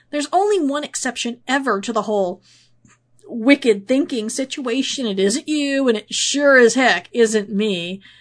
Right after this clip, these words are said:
And it isn't even your mom or dad or grandparents or your pastor. It's Jesus. The rest of us start out life as a complete mess, and sometimes it gets better,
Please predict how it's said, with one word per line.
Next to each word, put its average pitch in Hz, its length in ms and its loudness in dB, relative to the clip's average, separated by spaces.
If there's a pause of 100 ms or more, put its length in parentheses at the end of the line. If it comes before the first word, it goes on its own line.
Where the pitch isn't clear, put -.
(180)
And 262 100 0
it 294 100 0
isn't 330 260 -4
even 320 240 -6
your 320 120 -4
mom 226 360 0
or 269 80 -4
dad 202 460 2
or 220 280 -4
grandparents 240 840 -2
or 240 80 -2
your 262 140 -2
pastor. - 540 -4 (440)
It's - 160 -10
Jesus. - 640 -6 (760)
The 254 100 -4
rest 339 280 4
of 392 80 0
us 392 140 -2
start 330 300 -2
out 311 180 -2
life 285 360 -2
as 262 280 2
a 302 180 2
complete 349 560 0
mess, 214 480 -4
and 240 160 -6
sometimes 320 480 -6
it 330 120 -8
gets 349 200 -8
better, 294 480 -4